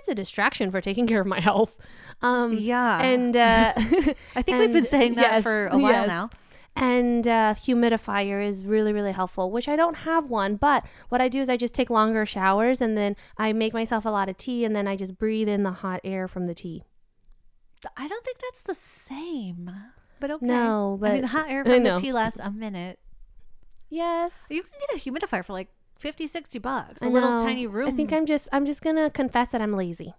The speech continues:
Speaker 1: I,
Speaker 2: Okay.
Speaker 1: I just
Speaker 2: I mean,
Speaker 1: go
Speaker 2: you could
Speaker 1: from
Speaker 2: stop at the
Speaker 1: work to
Speaker 2: C V S
Speaker 1: home
Speaker 2: on the way
Speaker 1: to
Speaker 2: home and grab one.
Speaker 1: Yeah, if it wasn't for coming here, I would've just gone straight home from work because that's all I do. Like, home, work, bed, that's it.
Speaker 2: Maybe just tell your brother to go get you one.
Speaker 1: Oh, right. I forgot that I have an assistant.
Speaker 2: Yeah,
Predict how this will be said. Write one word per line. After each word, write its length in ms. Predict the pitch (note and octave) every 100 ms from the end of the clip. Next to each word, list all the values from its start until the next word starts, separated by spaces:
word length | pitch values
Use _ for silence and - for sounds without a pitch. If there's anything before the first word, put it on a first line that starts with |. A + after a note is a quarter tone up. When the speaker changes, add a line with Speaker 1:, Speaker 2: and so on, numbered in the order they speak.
| _ - _ -
Speaker 1:
I, 240 | A3 A3+
Speaker 2:
Okay. 180 | A3+ B3 - - _ -
Speaker 1:
I 100 | B3
just 240 | C4 D4 -
Speaker 2:
I 40 |
mean, 120 | C#4
Speaker 1:
go 40 | C4+
Speaker 2:
you 60 |
could 80 | C4+
Speaker 1:
from 80 | B3+
Speaker 2:
stop 100 | B3
at 60 | C#4
the 60 |
Speaker 1:
work 100 | F4+
to 40 | -
Speaker 2:
C 80 | C#4+
V 100 | B3+
S 60 | B3+
Speaker 1:
home 200 | C#4 C#4
Speaker 2:
on 80 | C4+
the 80 | A3+
way 180 | A3+ A3
Speaker 1:
to 60 | G#3+
Speaker 2:
home 420 | G#3 G3+ G#3+ - - -
and 160 | A#3
grab 240 | A3 G#3+ A#3
one. 220 | A3 A3+ -
Speaker 1:
Yeah, 540 | - B3+ B3+ B3 A#3+ A#3
if 160 | C4 D4+
it 100 | D4+
wasn't 340 | E4 F#4+ F#4
for 100 | F4+
coming 340 | - D4+ D4
here, 200 | C#4 C#4
I 60 | C4
would've 220 | B3+ C4
just 160 | A#3+ A3+
gone 160 | A3+ A3
straight 160 | A3
home 160 | A3 A3
from 160 | A3 G#3
work 240 | G#3 -
because 320 | G3+ - G3+ F#3+
that's 180 | G3+
all 140 | A3 G#3
I 120 | G3
do. 140 | F#3+
Like, 240 | F3 F3 -
home, 240 | A#3+ B3+
work, 320 | A3+ A3 -
bed, 300 | - G3 G3 -
that's 180 | F#3
it. 180 | - - - -
Speaker 2:
Maybe 200 | C4 D#4
just 160 | D#4+ -
tell 120 | C#4+
your 120 | C4+
brother 240 | A#3+ B3+
to 80 | D4+
go 140 | A#3 G#3+
get 160 | G#3
you 140 | F#3 F3
one. 320 | C3+ G#3 A3+ -
Speaker 1:
Oh, 200 | C4+ D#4
right. 220 | D#4 D#4 C4
I 60 |
forgot 260 | C4 C4 C4+
that 80 | C4
I 40 |
have 100 | A#3+
an 60 | A3+
assistant. 460 | A3 A3 - G#3 -
Speaker 2:
Yeah, 320 | A#3+ D4+ E4